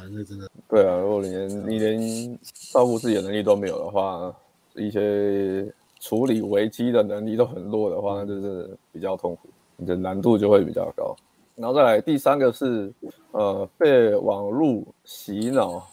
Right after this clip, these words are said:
Speaker 2: 就是因为我们现在也是网络，网络世代嘛，就是I G，I G，我们滑I G就是看，看嘛，都超多网红啊。I G那个首页一点开，我靠，全部都是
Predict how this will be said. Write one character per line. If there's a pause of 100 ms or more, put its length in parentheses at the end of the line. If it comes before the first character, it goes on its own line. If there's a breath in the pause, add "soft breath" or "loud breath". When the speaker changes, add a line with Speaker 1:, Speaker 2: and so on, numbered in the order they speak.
(320)
Speaker 2:
就
是
因
为
我
们
现
在
也
是
网
络，
网
络
世
代
嘛，
就
是 (340)
I
G，I
G，
我
们
滑
I
G
就
是
看，
看
嘛，
都
超
多
网
红
啊。 (200)
I
G
那
个 (320)
首
页
一
点
开，
我
靠，
全
部
都
是